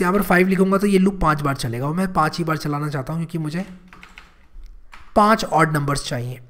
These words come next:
मैंने i प्लस प्लस लिखा, इस लूप के अंदर घुसेंगे और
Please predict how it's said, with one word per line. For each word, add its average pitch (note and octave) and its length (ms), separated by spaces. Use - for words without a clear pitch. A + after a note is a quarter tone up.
मैंने F#3+ 300
i F#3+ 100
प्लस G3+ 180
प्लस G3+ 220
लिखा, G3 260
इस F3+ 220
लूप G3 300
के A3 80
अंदर F#3+ 280
घुसेंगे G#3 400
और G#3+ 320